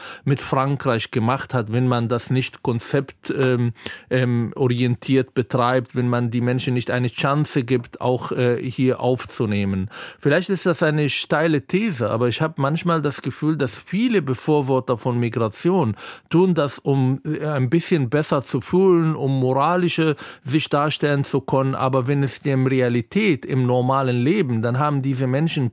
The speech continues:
kaum Interesse, überhaupt in einen Austausch mit diesen Menschen zu gehen. Schauen Sie mal,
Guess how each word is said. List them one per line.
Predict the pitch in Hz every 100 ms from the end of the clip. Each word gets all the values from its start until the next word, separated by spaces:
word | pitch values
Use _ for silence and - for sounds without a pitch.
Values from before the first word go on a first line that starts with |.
| -
kaum | 185 226 196 123 - - - -
Interesse, | 147 - 139 160 -
überhaupt | 139 131 123 175 214 - 160
in | 151
einen | 139 135
Austausch | 135 135 135 - 131 -
mit | 120 113
diesen | 127 120 127 117 - -
Menschen | 135 127 123 131
zu | 113 120
gehen. | 117 113
Schauen | - 143 170
Sie | 143 156
mal, | 147 151 156